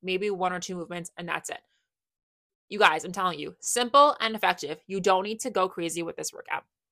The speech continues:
That's the warm-up, dynamic movements and moves that mimic the workout, and some core activation. Moving on, when you're actually starting your strength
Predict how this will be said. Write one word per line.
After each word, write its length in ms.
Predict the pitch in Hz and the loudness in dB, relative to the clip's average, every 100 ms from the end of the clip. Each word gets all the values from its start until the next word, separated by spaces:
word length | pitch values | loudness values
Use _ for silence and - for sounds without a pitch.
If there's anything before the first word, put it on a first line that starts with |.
| _ _ _ _ | _ _ _ _
That's 180 | 269 262 | -2 -2
the 60 | 285 | -2
warm-up, 340 | - 190 - - | 0 -2 -4 -4
dynamic 420 | 202 214 233 247 | 0 2 2 2
movements 460 | 233 220 226 226 - - | 0 0 -2 -2 -6 -2
and 480 | 190 185 185 190 - _ _ _ _ _ 185 | 0 2 0 -4 -10 _ _ _ _ _ -2
moves 240 | 196 190 | -2 2
that 120 | 208 | 0
mimic 260 | 196 196 190 | 2 -2 -2
the 80 | 196 | -2
workout, 400 | 214 240 240 240 | 4 8 6 4
and 120 | 202 | -4
some 140 | 190 190 | -6 -8
core 160 | 208 | -6
activation. 480 | 175 - - - 180 _ _ _ _ _ | -6 -6 -12 -12 -16 _ _ _ _ _
Moving 260 | 240 262 285 | -4 0 0
on, 220 | 202 - - _ - | 0 -2 -12 _ 2
when 200 | 240 240 | 2 6
you're 100 | 277 | 6
actually 420 | 247 254 - 330 | 8 6 4 0
starting 520 | - - 254 262 208 | 2 8 8 8 4
your 100 | 202 | 0
strength 480 | - - 190 190 | 0 0 -2 -4